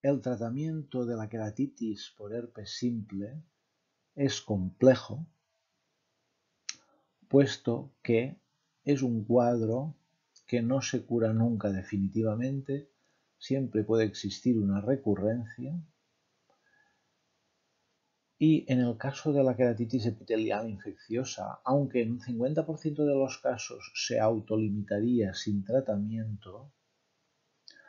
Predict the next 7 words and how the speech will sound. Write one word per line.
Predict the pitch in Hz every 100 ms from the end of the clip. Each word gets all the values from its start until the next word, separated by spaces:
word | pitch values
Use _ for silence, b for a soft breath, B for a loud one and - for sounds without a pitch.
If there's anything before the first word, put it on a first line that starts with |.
| B _
debemos | 113 127 151 156 120
dar | 139 127
antivíricos | 117 107 110 123 139 131 113 110 - -
tópicos | - 151 120 104 123 160 - -
para | 120 120
evitar | 120 110 107 - 131 147 147 -
la | 123 113 113